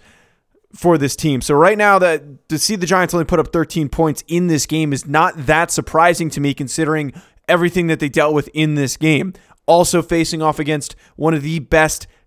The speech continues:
defenses in, or could be one of the best defenses in the N F L with the front seven that they present and, uh, the Gi-, the Giants had to face off against today. So not ton of a surprise from the lack of offensive output. Chris, the first negative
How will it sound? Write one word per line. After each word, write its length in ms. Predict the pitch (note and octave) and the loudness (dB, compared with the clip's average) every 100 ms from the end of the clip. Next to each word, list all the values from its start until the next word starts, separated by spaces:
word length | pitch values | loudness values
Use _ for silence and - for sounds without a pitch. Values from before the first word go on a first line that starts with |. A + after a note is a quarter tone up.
| - | -12
defenses 720 | B2 F3 - E3 D3+ - C#3 - - | -6 -4 0 0 0 0 -4 -6 -8
in, 380 | E3 D#3+ D3 | -4 -2 -2
or 500 | D3 D3+ C#3+ E3 D3+ | -2 -2 0 2 2
could 320 | C#3 - C#4+ G#3 | 0 0 0 0
be 140 | D#3+ | 0
one 160 | C#3+ C#3+ | 0 -2
of 40 | |
the 60 | C#3 | -2
best 220 | C3+ - | -4 -4
defenses 420 | C#3+ D3 C3 C3 | -4 -4 -4 -8
in 140 | C#3 | -8
the 100 | C#3+ | -6
N 140 | C#3 C#3 | -4 -2
F 100 | C#3+ | 0
L 160 | C#3 | 2
with 140 | C3+ C#3 | 2 -2
the 100 | C3+ | -6
front 380 | - D3+ D#3+ B2+ | -6 -2 -2 -2
seven 480 | - D#3 D3 C3 - - - | 0 2 2 -2 -8 -20 -4
that 160 | D3 D3+ | -2 0
they 120 | D#3+ | 0
present 680 | D#3 D3 A#2+ D#3 D#3+ C3+ - _ _ - | 0 -4 0 2 2 0 -6 _ _ -8
and, 480 | C#3+ C#3+ C3 - D3 | -4 -4 -6 -4 2
uh, 440 | C#3+ C3+ C3 B2+ - | 6 6 4 0 -6
the 160 | C3 | -6
Gi-, 240 | C#3 E3+ D3+ | -2 0 0
the 140 | C3+ | -2
Giants 280 | B2+ D#3 D3 | 0 0 0
had 100 | C#3+ | -2
to 60 | B2 | -2
face 280 | D3+ C#3 | -2 0
off 200 | C#3+ C3+ | 2 0
against 220 | C3 B2 - | -2 -8 -6
today. 180 | A#2+ | -6
So 120 | A#2 C3 | -4 -2
not 300 | D3+ G3 G3 | 2 2 0
ton 160 | G3 | -2
of 100 | F#3+ | 0
a 60 | F3 | -2
surprise 560 | - - E3+ E3 E3 | -6 0 2 4 2
from 140 | - D3+ | -2 -4
the 80 | C#3 | 0
lack 280 | D3 D#3 | 0 0
of 120 | - - - | -4 -8 -2
offensive 540 | C#3+ - D#3 C3+ - - | -2 -2 -6 -8 -14 -4
output. 480 | D3+ E3 - D3 C3+ - - _ | 2 2 2 -2 -2 -8 -20 _
Chris, 260 | - F3+ - | 0 0 0
the 120 | D3+ | -8
first 480 | _ G#3+ B3+ A#3+ D3 | _ 2 2 0 -6
negative 720 | D#3 F3+ A3 F3+ C3+ - | 0 2 2 2 0 -4